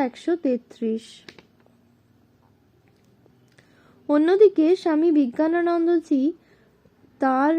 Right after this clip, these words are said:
পরমহংসচরিত গ্রন্থের ভূমিকায় অনুবাদ কর্মে সহায়তার জন্য ধন্যবাদ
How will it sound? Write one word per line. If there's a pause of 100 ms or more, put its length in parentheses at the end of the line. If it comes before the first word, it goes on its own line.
(120)
পরমহংসচরিত (100)
গ্রন্থের
ভূমিকায় (640)
অনুবাদ (120)
কর্মে (480)
সহায়তার
জন্য (260)
ধন্যবাদ